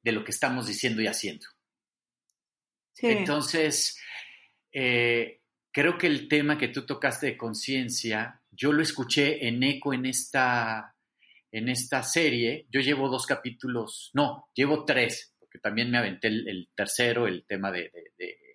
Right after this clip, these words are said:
Speaker 1: legalización de drogas y, y todo este asunto, que está muy interesante cómo está planteando, porque me gusta este, es un poco lo que estamos haciendo tú y yo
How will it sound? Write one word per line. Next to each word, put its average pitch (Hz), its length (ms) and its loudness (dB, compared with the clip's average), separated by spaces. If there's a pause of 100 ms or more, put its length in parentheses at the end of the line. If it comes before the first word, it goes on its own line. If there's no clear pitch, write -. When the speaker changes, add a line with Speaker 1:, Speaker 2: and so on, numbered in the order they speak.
(880)
Speaker 1:
legalización 98 640 0
de 95 120 -2
drogas 98 680 0
y, - 260 -20
y - 40 -20
todo 98 180 -8
este - 200 -8
asunto, - 440 -8 (880)
que - 80 -6
está - 160 2
muy 170 160 0
interesante 117 520 2
cómo 117 200 0
está 117 220 0
planteando, 104 600 0
porque - 200 -16
me 92 120 -8
gusta 110 300 -2
este, 95 580 -2
es 135 160 -2
un 170 100 0
poco 156 180 4
lo 127 100 4
que - 80 -2
estamos 123 280 0
haciendo 117 360 -2
tú 127 80 -4
y 110 120 0
yo 107 260 -4